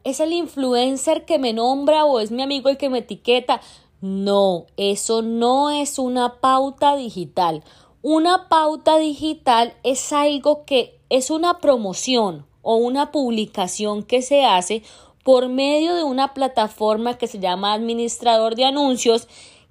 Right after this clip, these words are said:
que hay personas que nos preparamos específicamente para esto, para ser unos marketers o unos traffickers en manejar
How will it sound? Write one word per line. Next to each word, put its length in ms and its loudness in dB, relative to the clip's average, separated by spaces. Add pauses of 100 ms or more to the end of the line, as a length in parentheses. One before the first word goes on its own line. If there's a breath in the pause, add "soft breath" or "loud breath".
(120)
que 440 2
hay 200 -2
personas 640 -2
que 140 -6
nos 160 -8
preparamos 560 -6
específicamente 1160 -6
para 340 2
esto, 380 -4
para 240 -2
ser 340 -2 (320 loud breath)
unos 420 -4
marketers 800 -2
o 60 -2
unos 400 -6
traffickers 840 -2 (360 soft breath)
en 300 0 (100)
manejar 720 -2